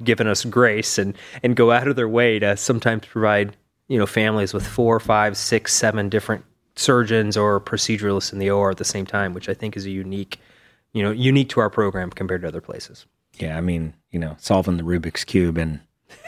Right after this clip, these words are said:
Speaker 2: you know, <laughs> maybe not forty-five seconds, but, but, uh, you know, still very commendable.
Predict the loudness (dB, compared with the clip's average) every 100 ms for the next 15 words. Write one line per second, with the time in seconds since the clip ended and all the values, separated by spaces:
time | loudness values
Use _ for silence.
0 | -20 -12 -2 0 2 0 0 2 4 4
1 | 4 0 2 2 2 0 -2 0 0 0
2 | -6 -12 -16 -18 _ _ _ _ _ _
3 | -16 -16 _ -16 -16 -14 -18 -16 -18 -20
4 | _ -10 -10 -10 -16 _ -8 -4 -2 -2
5 | -4 -2 -2 -2 -4